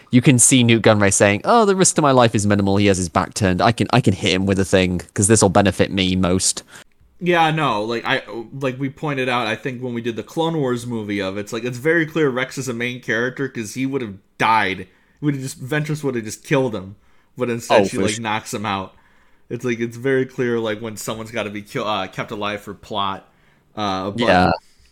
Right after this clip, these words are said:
Speaker 2: you know, cool. I mean, I, I like Grease, so I'm, I'm glad they didn't, you know, retcon
Speaker 1: Yeah, he,
Speaker 2: everything
Speaker 1: he has,
Speaker 2: there.
Speaker 1: he has plot armor for
Speaker 2: Mm-hmm.
Speaker 1: now.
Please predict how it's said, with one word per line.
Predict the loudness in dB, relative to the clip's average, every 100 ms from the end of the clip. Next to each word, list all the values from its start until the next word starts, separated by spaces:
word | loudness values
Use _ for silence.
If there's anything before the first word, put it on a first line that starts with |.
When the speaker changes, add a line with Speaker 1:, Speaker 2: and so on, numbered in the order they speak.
| _ _ _ _ _ _ _ -8
Speaker 2:
you |
know, | -4 -2
cool. | 0
I | 0
mean, | 0 -2
I, |
I | -2 0
like | 0 0 -2
Grease, | -8 -8 -8
so | -8 -6
I'm, | -6 -6
I'm | -10 -8
glad | -4 -2
they | -2
didn't, | -2 -2 -6 -14 _ _
you | -14 -12
know, | -10 -12 -16 _ _ _ _ _ -20 -20 -16
retcon | -6 -4 4
Speaker 1:
Yeah, | 6 6
he, | 6
Speaker 2:
everything | 6 6 6
Speaker 1:
he |
has, | 6 6
Speaker 2:
there. | 0 _ _ _ _ _ _ _ _ _ _ _ -14 0
Speaker 1:
he | 4
has | 6 6 4
plot | 2 4 8
armor | 6 6 2 -2 -6
for | -6 -4
Speaker 2:
Mm-hmm. | -2
Speaker 1:
now. | -2 -2 -4 -6